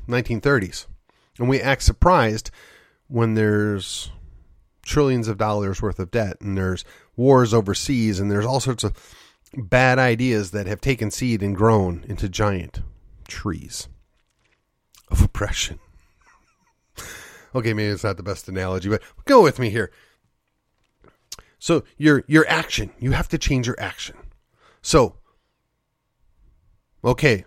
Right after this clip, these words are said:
here we go. We're talking about offense. We're talking about how you, you have to educate yourself, right? You have to have the revolution of your mind. You have to consider how you communicate, the revolution of your voice. Now let's go to the revolution of action.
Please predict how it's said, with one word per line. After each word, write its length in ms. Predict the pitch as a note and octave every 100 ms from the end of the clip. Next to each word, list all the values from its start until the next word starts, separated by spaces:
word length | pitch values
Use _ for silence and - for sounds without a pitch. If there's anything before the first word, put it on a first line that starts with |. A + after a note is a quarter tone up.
| - - -
here 140 | C#3+
we 80 | D3
go. 340 | C#3 C#3+ F2+ -
We're 100 | -
talking 280 | G2+ A#2 C#3
about 200 | C3+ C#3+
offense. 480 | D#3 E3 - G2+ -
We're 80 | A2
talking 260 | - A#2 B2+
about 200 | B2+ A#2
how 80 | B2
you, 180 | A#2+ - - _
you 120 | A#2
have 140 | C3+ -
to 140 | -
educate 440 | D3 C#3+ - A2
yourself, 320 | F#2+ - F#2 G2
right? 240 | A2 B2+ _
You 100 | -
have 80 | A#2
to 80 | -
have 160 | A#2+ G#2+
the 60 |
revolution 540 | G2+ G#2+ G#2+ B2 B2 C3+
of 80 | B2
your 120 | C#3
mind. 380 | B2+ G#2 C3+ - - - _
You 100 | B2+
have 120 | C#3+
to 100 | -
consider 400 | - C3+ - D#3+
how 220 | - -
you 120 | C#3 D3
communicate, 760 | - F3+ G3+ D#3+ B2 A2+ C3 - _
the 120 | - G2+
revolution 540 | A2 A#2 B2+ B2 D3
of 100 | C3
your 120 | D#3+
voice. 280 | D3+ D3 A#2+ - -
Now 220 | - A#2+ C#3+
let's 180 | D#3+
go 160 | - D3+
to 160 | - C3
the 200 | A#2 G#2+ -
revolution 600 | G#2+ A#2+ C3 B2 A#2+ -
of 100 | A#2
action. 400 | A2+ A2 - -